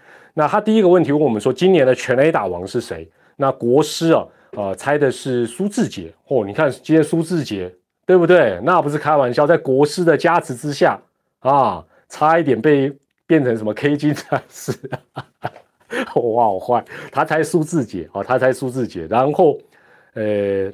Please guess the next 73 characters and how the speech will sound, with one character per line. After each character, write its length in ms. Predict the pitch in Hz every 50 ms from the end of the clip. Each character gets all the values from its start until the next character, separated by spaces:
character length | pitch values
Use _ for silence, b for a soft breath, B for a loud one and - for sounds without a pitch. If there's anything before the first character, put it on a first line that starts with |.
| _ _
对， 120 | - 196 170
今 120 | - 208
天 100 | 240 269
有 80 | 226 135
一 80 | 120 117
个 100 | 160 160
很 160 | - - 98
奇 200 | 95 - 117 117
怪 160 | - 190 156
的 60 | 123
触 180 | - - 165 131
身 220 | - 127 113 120
球， 240 | 113 - 87 76 73 _ _ _ _ _ _ _ _ _ -
那 80 | 220 226
个 80 | 185
球 120 | - 139 123
真 160 | 127 170 165
的 100 | 165 147
我 160 | 120 139 165
也， 140 | 147 117 101 - _ _ _ b b b b b b b b b b
我 100 | 131 120
觉 140 | - 180 196
得 80 | 214
怪 260 | 214 214 240 226 196
之 160 | 160 - 190 196
外， 300 | 190 208 196 160 143 - - _ _ _ _ _ _ _ _ _ _ _ _ _ _ _ -
为 100 | - 208
什 120 | 202 - 135
么 60 | 123
没 140 | 120 139 175
有 80 | 175
挑 260 | 175 175 - 107 90 82
战， 280 | 82 - - 151 123 104
我 100 | 95 104
也 80 | 98
不， 180 | 90 - - 113
我 100 | 117 120
也 40 | 107
不 80 | -
太 160 | - 135 131 107
懂。 220 | - - - 76 76
还 140 | - 110 117
是 140 | - 156
那 100 | 147 147
时 100 | 131 -
候， 200 | 139 123 110 - b b b b b b
呃， 380 | b 101 92 87 87 87 90 95 107 113 - _ _ _
爪 160 | - - 98
队 160 | 98 147 135
已 40 | 113
经 120 | - 117 113
没 60 | 113
有 80 | 110
挑 180 | 110 - 95 87
战 200 | - 110 107 98
权， 160 | 87 - - 78
我， 140 | 85 87
我 120 | 87 98 104
也 60 | 101
搞 140 | - 87 82
不 60 | -
太 100 | 95 90
清 120 | - 92
楚。 60 | 82 b b b b b b
那 180 | 135 156 160
我 180 | 139 123 123 120
猜 160 | - 170 185
的 80 | 196 185
是 120 | - 196
高 160 | - 180 180
国 180 | 170 147 135 123
辉 200 | 123 147 143 147
啦， 140 | 139 127